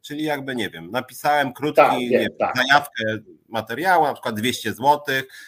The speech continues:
Speaker 1: podwydawca programu czterysta złotych, nie wiem, coś przygotowanie sześćset złotych, no.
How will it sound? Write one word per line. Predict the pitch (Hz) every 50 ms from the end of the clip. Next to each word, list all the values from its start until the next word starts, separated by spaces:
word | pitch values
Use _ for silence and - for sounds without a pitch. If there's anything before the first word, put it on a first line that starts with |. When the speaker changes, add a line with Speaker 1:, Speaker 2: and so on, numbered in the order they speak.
| - _ -
Speaker 1:
podwydawca | 143 139 131 123 135 127 135 131 127 - - 120
programu | - 117 110 101 107 101 95 92 90
czterysta | - - - 160 156 156 151 151 - 139 131
złotych, | 120 131 135 131 123 120 - - 113 110 107 -
nie | 104 98 95
wiem, | 90 92 92
coś | - 127 117 -
przygotowanie | - - 120 104 104 - 98 90 - 90 98 113
sześćset | - - 156 156 156 156 143 117 117
złotych, | 120 107 98 - 98 107
no. | 110 87 -